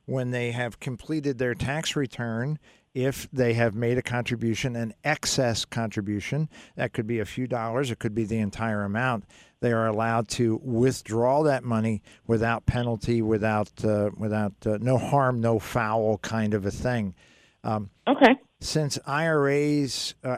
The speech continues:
Speaker 1: I R A contributions are eligible right on up to the date of filing, which I think this year is April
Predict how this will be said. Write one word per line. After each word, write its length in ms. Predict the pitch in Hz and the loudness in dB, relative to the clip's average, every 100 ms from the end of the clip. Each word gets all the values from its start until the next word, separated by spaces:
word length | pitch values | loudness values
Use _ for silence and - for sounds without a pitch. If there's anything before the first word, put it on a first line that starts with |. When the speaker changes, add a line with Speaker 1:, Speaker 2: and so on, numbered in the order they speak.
| - | -2
Speaker 1:
I 100 | 139 | 0
R 120 | 127 | 0
A 80 | 123 | 0
contributions 960 | - 123 - 110 107 170 - 135 120 107 - | -2 -6 -4 -4 0 0 0 -2 -4 -6 -4
are 280 | 117 113 - | -2 -2 0
eligible 460 | 127 120 117 120 | 0 0 0 0
right 260 | 110 120 123 | 2 2 0
on 220 | 120 117 - | -2 -4 -6
up 200 | 127 - | -8 -8
to 140 | - | -6
the 140 | 113 107 | -4 -4
date 400 | 92 123 123 - | -2 -2 -2 -4
of 140 | 117 | -8
filing, 560 | 95 - 120 131 123 107 | -8 -8 -6 -4 -2 -2
which 180 | 107 - | -4 -2
I 60 | |
think 240 | 101 123 110 | -2 -2 -2
this 240 | 113 - | -4 -2
year 140 | 117 107 | -2 0
is 80 | |
April 340 | 107 110 117 | -2 -2 -2